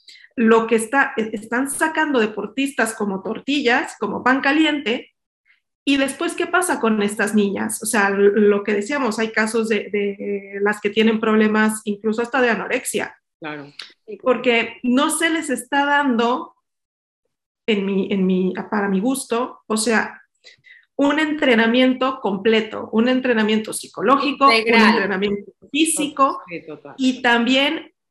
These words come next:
Speaker 1: que vea por el futuro de esa deportista, porque no puede ser que algunas tengan lesiones de por vida por haber entrenado a-, al grado para poder llegar a ganar una medalla.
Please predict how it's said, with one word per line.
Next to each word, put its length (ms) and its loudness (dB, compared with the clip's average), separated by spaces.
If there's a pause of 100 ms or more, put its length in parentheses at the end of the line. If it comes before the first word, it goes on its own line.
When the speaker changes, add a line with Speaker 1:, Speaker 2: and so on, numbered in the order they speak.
Speaker 1:
que 140 -2
vea 480 0 (300)
por 540 0 (160)
el 260 0
futuro 640 -2
de 160 0
esa 220 -2
deportista, 760 -6
porque 200 -4
no 120 -2
puede 200 4
ser 280 0
que 80 -2
algunas 640 0 (200)
tengan 460 2
lesiones 960 0
de 180 -2
por 260 -6
vida 500 2 (600)
por 200 6
haber 240 4
entrenado 920 2
a-, 320 -4
al 220 -2
grado 460 2
para 220 -2
poder 240 -4
llegar 280 0
a 120 0
ganar 340 -4 (320)
una 260 0
medalla. 460 -8